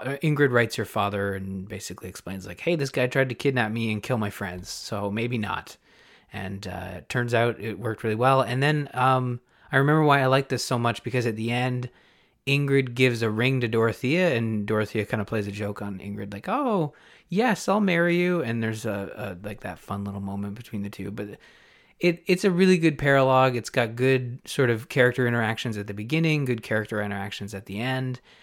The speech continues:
And it's, it's a fun battle, 'cause it kinda, you are, you can split your def-, your attention a little bit, so.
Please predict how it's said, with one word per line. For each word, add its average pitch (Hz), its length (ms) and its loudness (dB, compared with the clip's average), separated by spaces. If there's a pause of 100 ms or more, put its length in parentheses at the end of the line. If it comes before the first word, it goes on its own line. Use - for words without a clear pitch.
(300)
And 107 480 2
it's, 131 340 -6
it's 196 140 -4
a 208 40 4
fun 208 280 2
battle, 85 420 0
'cause 143 180 0
it 135 140 0
kinda, 127 560 2 (200)
you 139 180 4
are, 131 180 4
you 135 100 -2
can 123 160 -4
split - 300 -2
your 127 120 0
def-, 107 260 -10
your 107 240 -2
attention 98 680 -8
a - 80 -14
little 90 220 -12
bit, 90 280 -14
so. 90 380 -12